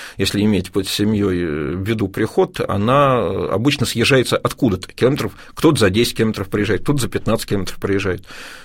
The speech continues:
и так далее. Ну, я еще плюс ко всему, я щас служу в трех храмах, я, то есть все время там служил не в одном В Р Ц, а то в двух, там, то, в общем, в разных храмах служил,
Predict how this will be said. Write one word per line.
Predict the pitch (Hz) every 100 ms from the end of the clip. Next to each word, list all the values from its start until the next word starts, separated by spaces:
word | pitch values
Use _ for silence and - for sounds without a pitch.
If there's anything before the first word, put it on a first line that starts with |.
| -
и | -
так | 113
далее. | 104 90 92 - -
Ну, | 160 120 92
я | 65 131
еще | 131 120
плюс | 120 110
ко | -
всему, | - 131 117
я | 110
щас | 107 107
служу | - 120 110 104
в | -
трех | - 196
храмах, | - 104 90 78 -
я, | -
то | 101 92
есть | -
все | -
время | 123 101 87
там | - 85 -
служил | - 113 107
не | 98
в | 104
одном | 160 175
В |
Р | 95
Ц, | - 82
а |
то | - 101
в | 98
двух, | 131 170 -
там, | 95
то, | 90 98
в | 95
общем, | 92 - 104 92
в | 113
разных | 113 95 85
храмах | 117 92 -
служил, | - 131 202